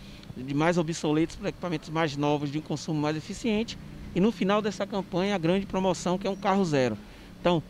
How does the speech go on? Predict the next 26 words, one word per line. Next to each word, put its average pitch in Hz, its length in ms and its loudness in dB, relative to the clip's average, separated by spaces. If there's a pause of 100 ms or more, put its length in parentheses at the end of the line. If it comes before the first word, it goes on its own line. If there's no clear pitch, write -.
(100)
ficou 247 220 4
em 277 80 6
dia 220 180 4
com 214 120 0
a - 20 2
Equatorial, 180 720 2
vai 165 220 2
no 196 100 0
site 175 460 -6
energia 156 380 -4
em 185 80 -4
dia 160 340 -6
ponto 151 400 -2
equatorialenergia 151 880 4
ponto - 280 -4
com 156 120 0
ponto 185 240 -4
B 208 120 2
R 185 280 4 (320)
e - 80 0
faz 175 240 4
o 170 40 2
seu 190 160 2
cadastro 160 560 2
para 180 100 0
concorrer. 156 460 2